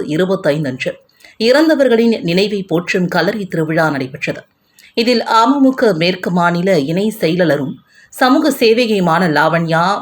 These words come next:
மறைந்தவர்களின் ஆத்மா சாந்தியடைய சிறப்பு பிரார்த்தனை செய்து, மூதாதையர்களுக்கு நினைவஞ்சலி செலுத்த திரண்டிருந்த ஆயிரத்திற்கும் மேற்பட்ட பொதுமக்களுக்கு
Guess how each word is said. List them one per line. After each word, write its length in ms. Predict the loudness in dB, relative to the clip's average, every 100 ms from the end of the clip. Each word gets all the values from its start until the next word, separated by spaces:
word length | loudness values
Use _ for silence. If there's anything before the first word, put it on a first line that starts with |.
| -2
மறைந்தவர்களின் 760 | 0 0 0 0 -2 0 -2 -4 -8 _ _
ஆத்மா 440 | -2 0 0 -2 -2 -2
சாந்தியடைய 760 | -2 -2 -2 -2 -2 0 0 0
சிறப்பு 420 | 0 -4 -4 -4
பிரார்த்தனை 420 | 0 0 0 -4
செய்து, 340 | -4 -6 -8 -10 -14 _ _ _ _
மூதாதையர்களுக்கு 1000 | 0 4 4 4 2 2 2 2 0 2 2 0
நினைவஞ்சலி 760 | -2 0 2 0 -2 -2 -2 0 -2 -6 _ _
செலுத்த 540 | -6 0 0 2 0 0
திரண்டிருந்த 580 | 0 2 2 2 2 2 2
ஆயிரத்திற்கும் 800 | 2 2 2 0 -4 -6 -4 -2 0
மேற்பட்ட 380 | -2 -4 -8
பொதுமக்களுக்கு 680 | -6 -4 -2 -2 -4 -6 -8